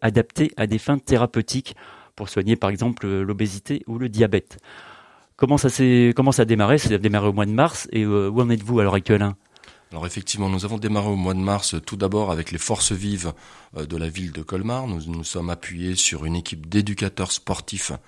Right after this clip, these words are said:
Speaker 2: qui sont donc, euh, des agents de la direction des sports de la ville de Colmar, euh, qui, par, euh, leurs compétences, ont permis de proposer un certain nombre d'activités. Ça a été immédiatement un réel succès.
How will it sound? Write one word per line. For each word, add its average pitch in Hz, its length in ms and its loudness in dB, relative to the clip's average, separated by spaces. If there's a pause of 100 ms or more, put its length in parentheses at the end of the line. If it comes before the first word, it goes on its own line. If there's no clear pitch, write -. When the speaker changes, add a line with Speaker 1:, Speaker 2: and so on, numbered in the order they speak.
(440)
Speaker 2:
qui 82 380 -2 (100)
sont 80 300 -4
donc, 87 360 -6
euh, 69 300 -10
des 67 240 -8
agents 90 400 0
de 85 80 -6
la 65 120 -10
direction 80 440 -4
des 82 120 -6
sports 78 280 -6
de 69 80 -8
la 64 80 -10
ville 64 220 -12
de - 80 -12
Colmar, 104 420 -8 (640)
euh, 78 140 -12
qui, 92 340 -4
par, 76 400 -2
euh, 71 80 -2
leurs 71 300 -4
compétences, 90 600 -8
ont 78 180 -12
permis 80 320 -10
de 73 100 -12
proposer 78 540 -12
un 65 140 -12
certain 80 300 -10
nombre 76 240 -10
d'activités. 71 580 -12
Ça - 120 -6
a 71 40 -4
été 73 220 -8
immédiatement 101 840 0
un 67 400 -10
réel 95 360 0
succès. 110 520 -2